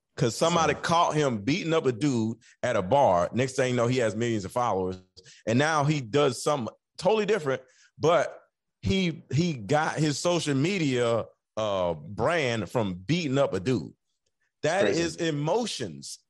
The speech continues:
Speaker 1: He got a whole bunch of serotonin, a whole bunch of dopamine from beating up a dude. He was probably depressed. But instead of eating or crying, he punched the dude in the face. So <laughs> that's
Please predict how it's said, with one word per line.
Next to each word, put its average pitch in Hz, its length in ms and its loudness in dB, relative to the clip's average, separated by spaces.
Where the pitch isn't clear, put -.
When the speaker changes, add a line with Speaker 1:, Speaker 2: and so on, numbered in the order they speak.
Speaker 1:
He 208 200 2
got 170 300 2
a - 60 -2
whole 175 240 4
bunch 180 220 2
of 117 80 0
serotonin, 170 840 2
a 127 40 -2
whole 160 200 0
bunch 175 220 -2
of 110 100 -2
dopamine 123 680 0
from 113 360 2
beating 202 240 4
up 196 100 2
a 190 60 2
dude. 139 340 2
He 214 100 0
was 214 100 -2
probably 160 300 0
depressed. - 600 -2
But 113 100 2
instead 160 260 4
of 170 200 0
eating 151 520 2
or 95 140 2
crying, 123 720 2
he 175 160 0
punched - 380 0
the 117 60 0
dude 117 280 2
in 98 80 0
the 82 60 -4
face. - 380 -6
So 131 260 2
<laughs> 92 140 -2
that's 127 440 0